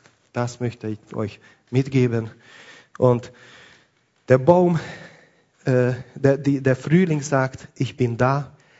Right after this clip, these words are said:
komm heraus aus deinem Winter-, Winterschlaf, ziehe ein Brautkleid an und stell deine Blüte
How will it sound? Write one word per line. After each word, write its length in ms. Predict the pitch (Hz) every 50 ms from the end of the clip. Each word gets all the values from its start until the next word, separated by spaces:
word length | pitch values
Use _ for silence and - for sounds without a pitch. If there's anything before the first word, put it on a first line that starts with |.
| _ _ _
komm 240 | - 147 147 151 143
heraus 480 | 127 139 135 131 139 151 160 160 -
aus 240 | - - 139 123 -
deinem 380 | - 127 120 120 117 113 110 107
Winter-, 480 | 127 143 151 143 143 139 123 135 147
Winterschlaf, 760 | 147 151 151 - - 123 120 - - 123 117 113 113 - - _ _ - - - - - _ - -
ziehe 540 | - - - - 175 170 160 147 139 147 -
ein 320 | 131 120 120 120 117 110 - _ _
Brautkleid 800 | 120 104 - 139 143 151 156 151 - - 127 127 123 120 117 117
an 260 | 110 110 107 110 110 - _ _ _ _ _ _ _ _ _ _ _ _ - _
und 180 | - 107 104 -
stell 380 | - - - 143 143 139 135
deine 300 | 127 120 117 110 110 107
Blüte 540 | 98 101 110 131 127 127 - 120 107 104 101